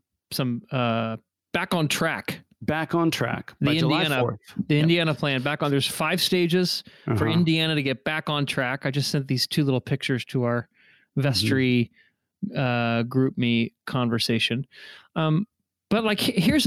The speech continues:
Speaker 1: here's my, here's my frustration, my angst, my consternation. I'm frusted and consterned
Speaker 2: Yep.
Speaker 1: in my nations.
Speaker 2: Fr-, yep.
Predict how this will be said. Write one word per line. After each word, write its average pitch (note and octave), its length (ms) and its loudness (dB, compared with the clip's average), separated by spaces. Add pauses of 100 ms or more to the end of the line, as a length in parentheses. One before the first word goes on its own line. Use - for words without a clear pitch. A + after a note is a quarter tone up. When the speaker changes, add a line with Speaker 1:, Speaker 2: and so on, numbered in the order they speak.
Speaker 1:
here's A3+ 300 4
my, E3+ 400 4
here's F3+ 220 4
my F3+ 100 4
frustration, C3 640 0
my C#3 120 0
angst, C#3+ 600 -2 (840)
my E3+ 140 0
consternation. C3+ 1000 0 (1400)
I'm D#3 160 2
frusted F#3+ 720 0
and F3+ 240 0
consterned B2 640 -2 (800)
Speaker 2:
Yep. B2+ 140 0
Speaker 1:
in C#3 80 4
my B2+ 120 2
nations. A#2 540 0
Speaker 2:
Fr-, - 300 -6
yep. A2+ 120 2